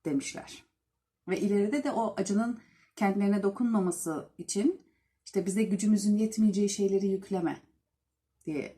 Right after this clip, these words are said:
dua etmişler. Buradan anlıyoruz ki ilahi kahra direnmek gibi bir gücümüz olamaz. Olmamalı. Çünkü kulluğumuz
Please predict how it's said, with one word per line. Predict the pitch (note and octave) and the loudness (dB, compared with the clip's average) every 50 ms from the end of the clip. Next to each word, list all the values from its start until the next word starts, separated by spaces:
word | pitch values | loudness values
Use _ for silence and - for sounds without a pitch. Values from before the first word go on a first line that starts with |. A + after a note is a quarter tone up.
| _ - | _ -10
dua | E3 D3+ D3 C#3 | -8 -6 -4 -6
etmişler. | C#3 - - D3+ - - - C#3+ C#3+ - - - _ _ _ _ _ _ _ _ _ _ _ _ _ _ _ _ _ _ _ _ _ _ _ _ _ _ _ _ _ _ _ _ - | -6 -6 -10 -14 -14 -12 -12 -12 -14 -14 -18 -20 _ _ _ _ _ _ _ _ _ _ _ _ _ _ _ _ _ _ _ _ _ _ _ _ _ _ _ _ _ _ _ _ -4
Buradan | F#3+ G3 G3+ | 0 2 4
anlıyoruz | G3 G3 G3 G3 G3+ A3 C4+ F4 - - | 4 4 4 2 2 2 0 0 -2 -2
ki | - G3+ E3 E3 - - _ _ _ _ | -4 -6 -6 -6 -10 -16 _ _ _ _
ilahi | - G3 F#3+ G3+ G3 G3 G#3+ B3 | -2 0 2 2 2 0 -2 -6
kahra | - - A3 G3 - - F3 D#3 | -4 -2 -2 -2 -2 -4 -6 -4
direnmek | F3 F#3+ F#3+ G3 G#3+ A#3+ C4 B3+ - | -2 -2 0 2 4 4 2 2 0
gibi | - F3 E3 D#3+ E3 | -4 -4 -4 0 2
bir | F#3+ F3+ F3 E3 | 0 0 2 0
gücümüz | E3+ - F3 F3+ C4 E4 - - - - _ _ _ _ _ _ _ _ _ | -2 -2 0 0 0 0 0 -6 -14 -20 _ _ _ _ _ _ _ _ _
olamaz. | - C4+ A3 E3 C#3+ D3 - - - - - - _ _ _ _ _ _ _ _ _ - - _ _ _ | -4 -2 -2 -2 -4 -6 -10 -10 -10 -10 -12 -14 _ _ _ _ _ _ _ _ _ -20 -20 _ _ _
Olmamalı. | B3+ B3+ G#3+ E3+ C#3 B2 A2 A2 G#2+ - - _ _ _ _ _ _ _ _ _ _ _ _ _ _ _ _ _ _ _ _ _ _ _ _ _ _ _ _ _ _ _ _ _ | 0 2 2 2 0 0 -2 -2 -6 -10 -16 _ _ _ _ _ _ _ _ _ _ _ _ _ _ _ _ _ _ _ _ _ _ _ _ _ _ _ _ _ _ _ _ _
Çünkü | - C4 A#3+ - A#3+ | 2 2 2 2 0
kulluğumuz | - - A3 G#3 G#3 A#3+ B3 C#4 E4 | -4 0 0 2 2 6 6 6 6